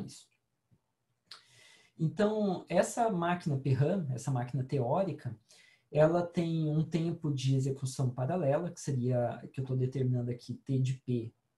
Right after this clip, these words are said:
pra N, ou seja, N é o tamanho da minha entrada. Então, por exemplo,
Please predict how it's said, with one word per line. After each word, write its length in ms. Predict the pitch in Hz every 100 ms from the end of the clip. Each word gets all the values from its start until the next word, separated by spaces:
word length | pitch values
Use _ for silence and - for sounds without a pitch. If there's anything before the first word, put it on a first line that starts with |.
| _
pra 220 | - 147 151
N, 340 | 127 151 180 -
ou 140 | 165
seja, 420 | 175 120 92 - - -
N 440 | 165 226 160 - _ -
é 100 | 147
o 80 |
tamanho 320 | 147 151 147 156
da 80 |
minha 200 | 151 160
entrada. 560 | 196 - - 85 - - _ _ _
Então, 140 | 147
por 120 | -
exemplo, 300 | 151 131 -